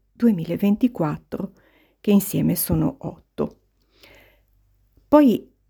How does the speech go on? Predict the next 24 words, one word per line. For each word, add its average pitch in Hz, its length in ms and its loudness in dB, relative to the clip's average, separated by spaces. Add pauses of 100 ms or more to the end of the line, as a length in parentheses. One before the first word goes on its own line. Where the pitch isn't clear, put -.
(380)
abbiamo 185 440 0
i - 20 -4
due 196 220 6
undici 190 640 0
che 185 120 -8
si 233 200 -6
creano, 202 760 0 (420)
mese 175 360 0
universale, 185 1040 0
tre 170 320 -4
più - 180 -10
duemilaventiquattro, 165 1500 -4
e 180 240 -12 (100)
ventisei 185 800 -2
più 214 240 -2
tre, 165 320 -6 (440)
giorno 170 460 -2
più - 180 -10
mese. 156 520 -8 (720)
Quindi 247 260 6
abbiamo 196 720 2
quella 190 260 0
dimensione 185 1000 0
intuitiva, 180 1000 0